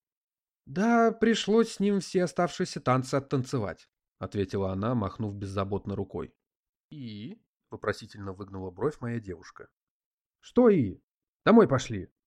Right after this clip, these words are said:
Не стала рассказывать о прошедшем бале и о своих отношениях с королем Мирта.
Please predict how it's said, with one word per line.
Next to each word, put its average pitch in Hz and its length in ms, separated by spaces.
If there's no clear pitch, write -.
Не 101 100
стала 101 300
рассказывать 104 520
о 98 40
прошедшем 95 560
бале 143 300
и 123 40
о 107 40
своих - 320
отношениях 120 540
с - 60
королем 95 380
Мирта. 95 440